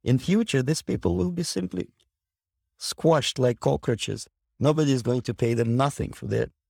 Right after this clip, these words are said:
beautiful, noble ideas of equality. This they don't understand, and, uh, it will be greatest shock for them, of course. The demoralization process in the United States is basically completed already.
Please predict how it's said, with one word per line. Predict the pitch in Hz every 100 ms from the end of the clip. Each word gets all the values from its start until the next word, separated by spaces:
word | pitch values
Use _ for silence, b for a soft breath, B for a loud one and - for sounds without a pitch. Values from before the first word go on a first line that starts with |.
| _
beautiful, | 107 131 131 113 117 117
noble | 123 123 117 117
ideas | 117 117 117 107
of | 113
equality. | 117 - 120 110 110 110 107 _ _ _ _ _ - 107
This | 220 247
they | 196 180
don't | 175 170
understand, | 151 135 131 - 123 123 151 -
and, | 127 117
uh, | - 113 -
it | 113
will | 131 123
be | 123
greatest | 131 143 139 -
shock | - - 120 -
for | 117
them, | 107 110
of | 110
course. | - 113 85 - _ _ _ _ _ _ _ _
The | 113 156 170 170 156 _ 143
demoralization | 143 185 190 185 175 247 233 202
process | - 165 160 120
in | 120
the | 120
United | 127 147 160
States | - - 110 -
is | 123
basically | 110 160 175 165 143 139
completed | - 143 - 156 139 104
already. | 117 110 113 107 101 -